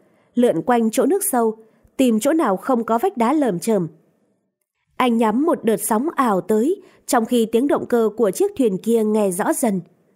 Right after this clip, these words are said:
Chúng tới kìa! Danny đeo kính lên. Ở cuối con sóng, Omaha phát hiện phía đuôi con thuyền kia vừa qua chỗ ngoặt. Anh gạt cần khởi động, nhắm tới vận tốc lớn nhất.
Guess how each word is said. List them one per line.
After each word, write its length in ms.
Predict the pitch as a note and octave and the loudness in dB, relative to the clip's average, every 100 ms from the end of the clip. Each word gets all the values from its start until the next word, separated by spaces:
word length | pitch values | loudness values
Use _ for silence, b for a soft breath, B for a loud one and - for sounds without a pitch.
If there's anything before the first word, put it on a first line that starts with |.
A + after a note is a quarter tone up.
| _ _ _ _ _ _ _ _ | _ _ _ _ _ _ _ _
Chúng 260 | - A3+ B3+ | 0 0 2
tới 260 | C4+ D#4 F4+ | 2 2 2
kìa! 240 | C#4+ A#3 F#3+ _ _ _ _ _ _ _ | 0 0 -4 _ _ _ _ _ _ _
Danny 460 | G#3 A#3+ G#3+ A3+ G#3+ | 0 0 2 2 2
đeo 180 | A3+ G#3+ | 0 -2
kính 280 | A3+ A3 D#4 | -2 0 0
lên. 200 | B3+ A3 _ _ _ _ _ _ _ _ _ _ | -2 -6 _ _ _ _ _ _ _ _ _ _
Ở 180 | A#3 G3 | 0 2
cuối 220 | G#3+ C#4+ | 0 0
con 220 | D4 A3 | 0 -2
sóng, 320 | G#3+ G#3+ B3 F4 b b | 0 -2 -2 -8 b b
Omaha 480 | D4 C4+ B3+ B3 A#3 | 0 2 2 0 -2
phát 260 | A3+ F#4+ F#4+ | 0 -2 0
hiện 200 | B3 G3+ | 0 0
phía 200 | A#3+ C4+ | -2 0
đuôi 220 | D#4+ D#4 | 0 0
con 220 | D#4 D4+ | 0 0
thuyền 220 | C4+ A3 | 0 -2
kia 260 | F3+ A#3+ A#3+ A#3 b b | -2 -2 -2 -4 b b
vừa 320 | G3+ A3 G3+ F#3 | 0 2 2 0
qua 140 | A3+ A#3 | 0 0
chỗ 160 | A#3 | 0
ngoặt. 220 | D#4 C4 - _ _ _ _ _ - | -2 -2 -6 _ _ _ _ _ -2
Anh 140 | D#4+ | 0
gạt 220 | C#4+ F#3+ - | 2 -2 0
cần 160 | A3 | 0
khởi 220 | F#3+ G#3+ F3+ | 2 0 2
động, 200 | G#3+ - b b b | 0 -2 b b b
nhắm 320 | A3 A3 B3 | 2 2 2
tới 360 | C#4+ B3 B3+ F#4 | 0 0 2 0
vận 140 | C4 A#3 - | 0 -2 -2
tốc 140 | E4+ | 0
lớn 260 | A3+ G#3+ C4+ | 0 2 0
nhất. 140 | F#4+ | -2